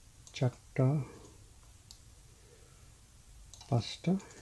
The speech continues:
এবং ছয়টা। So ছয়টা কেন দিলাম একটু পরেই বলছি আপনাদেরকে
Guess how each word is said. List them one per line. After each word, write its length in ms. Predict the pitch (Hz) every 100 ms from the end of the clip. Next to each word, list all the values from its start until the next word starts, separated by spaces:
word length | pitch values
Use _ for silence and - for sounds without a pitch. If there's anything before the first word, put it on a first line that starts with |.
| 151
এবং 200 | 160 165
ছয়টা। 320 | - 117 117 123 - - - - - - - - - -
So 220 | 135 127
ছয়টা 240 | 127 151 160
কেন 240 | 175 180
দিলাম 360 | 214 269 262 214
একটু 260 | 156 -
পরেই 340 | 139 151 147 143
বলছি 380 | 135 127 - 127
আপনাদেরকে 500 | - 117 151 -